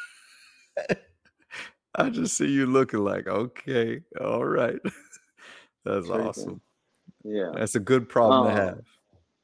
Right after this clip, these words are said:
Speaker 1: have.
Speaker 2: <laughs> yeah, man. So, yeah, so that'll be, that'll be fifth. Fourth, I'd probably, uh, I'd probably say, like, a carnival or, like, a Dave
Speaker 1: Mm.
Speaker 2: and Buster's type of thing.
Speaker 1: Okay, yeah.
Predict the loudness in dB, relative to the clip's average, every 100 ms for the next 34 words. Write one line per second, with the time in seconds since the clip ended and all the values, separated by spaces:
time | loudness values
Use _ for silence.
0 | -2 -2 -4 -14 _ -6 -2 0 -2 -6
1 | -10 -10 0 4 6 4 -4 -20 -20 -20
2 | -20 2 6 6 4 4 6 6 2 -2
3 | -10 _ _ -8 -6 -4 -8 -10 -6 -2
4 | 0 -2 -10 _ _ _ _ _ _ _
5 | _ _ -4 2 4 4 2 0 -6 -12
6 | -4 -2 -2 -4 -6 -2 0 -2 -4 -8
7 | -6 -6 -4 -4 -4 -4 -6 -6 -6 -10
8 | _ _ _ _ _ -4 -2 2 2 4
9 | 2 2 -2 -2 -4 -4 -8 -6 2 4
10 | 4 0 -4 2 4 4 2 0 -2 -2
11 | -2 -2 0 2 2 2 -2 0 2 2
12 | 0 -4 -4 -2 0 0 -2 -8 -4 -2
13 | 0 0 -2 -4 -8 -10 -10 -10 -10